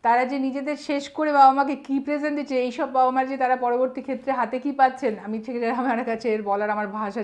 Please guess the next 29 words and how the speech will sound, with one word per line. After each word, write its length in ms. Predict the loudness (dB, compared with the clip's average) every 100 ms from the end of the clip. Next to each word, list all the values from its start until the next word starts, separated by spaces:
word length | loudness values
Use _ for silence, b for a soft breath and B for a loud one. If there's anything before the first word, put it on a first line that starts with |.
| -4
জানা 180 | -4 -6
নেই, 100 | -8 -10
আমি 80 | -10
বলতে 260 | -6 -6 -6
পারছি 220 | -8 -8 -12
না 80 | -10
সেই 140 | -8 -8
ব্যাখ্যাগুলো। 380 | -8 -10 -10 -10 B B B
কিন্তু 140 | -4 -2
একটু 100 | 0 4
হরোস্কোপ 320 | 4 4 0 -2
নিয়ে 100 | -2
আলোচনা 260 | -4 -4 -4
করি 140 | -4 -6 B B -4
যে 80 | -2
কারা 260 | 2 2 2
এই 40 |
চাপগুলো 380 | 0 -4 -2 -2 -2
নিতে 140 | -4
পারে 220 | -8 -10 -10
না 60 | -16 -16
আর 60 | -8 2
কাদের 340 | 2 2 -4 -4
এই 60 | -2
চাপগুলো 320 | -2 -2 -4 -4
ভীষণ 240 | -4 -6 0
চাপ 180 | 0 0 -2
মনে 160 | -8 -8 -10
হয়, 140 | -14